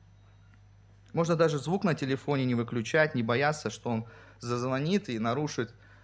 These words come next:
какой-то благоговейный ход собрания. Более того, вы знаете, у нас там щас нижний зал, там тоже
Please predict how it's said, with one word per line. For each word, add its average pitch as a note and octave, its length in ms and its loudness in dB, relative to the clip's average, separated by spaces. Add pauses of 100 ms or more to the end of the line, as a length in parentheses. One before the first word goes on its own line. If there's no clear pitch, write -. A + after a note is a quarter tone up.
(760)
какой-то B2+ 400 2
благоговейный B2 680 2
ход A2+ 220 -8
собрания. A2 640 0 (920)
Более C#3+ 260 0
того, G2 420 -4 (1300)
вы A2 80 -4
знаете, A2+ 360 0
у G#2 40 -2
нас G#2+ 180 -4
там G2+ 160 -8
щас - 260 -12
нижний A2 300 -2
зал, A2+ 400 0
там G2 300 -4
тоже G#2 400 -6